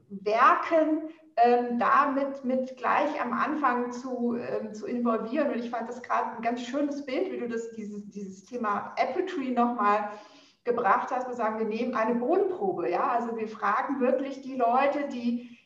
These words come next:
die, die einfach, äh, dieses Unternehmen ja mitgestalten, ja, die auch wahrscheinlich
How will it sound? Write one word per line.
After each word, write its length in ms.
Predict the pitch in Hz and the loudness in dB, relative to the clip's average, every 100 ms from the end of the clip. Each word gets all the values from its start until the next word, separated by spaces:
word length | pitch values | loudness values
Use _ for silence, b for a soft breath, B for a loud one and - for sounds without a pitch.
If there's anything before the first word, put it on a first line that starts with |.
| _ | _
die, 220 | 240 233 | -4 -2
die 260 | 233 226 - | -2 -4 -2
einfach, 460 | - 233 233 240 - | 0 0 -4 -6 -8
äh, 220 | - 196 - | -8 -10 -14
dieses 400 | 196 233 220 - | -10 -6 -6 -4
Unternehmen 640 | 254 240 220 247 320 262 | -2 0 0 0 2 2
ja 200 | 247 240 | 4 4
mitgestalten, 1040 | 214 - - - - 180 185 180 175 185 | 2 2 -2 -2 2 4 4 2 -2 -4
ja, 200 | 185 220 240 | -4 -2 -2
die 200 | 240 220 | -2 -2
auch 180 | 208 | 0
wahrscheinlich 680 | 226 220 226 240 262 277 277 | 0 0 0 0 0 -2 -6